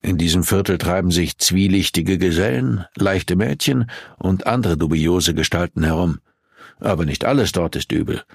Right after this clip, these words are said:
Die sauren Gurken kosten zum Beispiel nur ein Drittel von dem, was man im eleganten Westen dafür hinblättern muss.“ Schlesinger nickte zufrieden.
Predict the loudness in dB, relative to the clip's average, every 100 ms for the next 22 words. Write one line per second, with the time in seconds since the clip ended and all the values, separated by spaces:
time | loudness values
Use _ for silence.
0 | _ _ _ -2 2 4 2 2 2 2
1 | 2 0 0 0 0 0 0 0 0 0
2 | 0 2 2 2 0 2 0 0 -2 -2
3 | 0 2 2 -2 -4 -6 -4 -6 -4 -4
4 | -2 0 -2 -2 -4 -2 0 0 -2 -4
5 | -4 -4 -2 0 -2 -4 -2 -2 -2 -4
6 | _ _ _ _ _ _ _ _ _ _
7 | _ _ _ _ _ _ -10 -4 -2 0
8 | -2 -2 -2 -4 -6 -6 -4 -4 -2 -6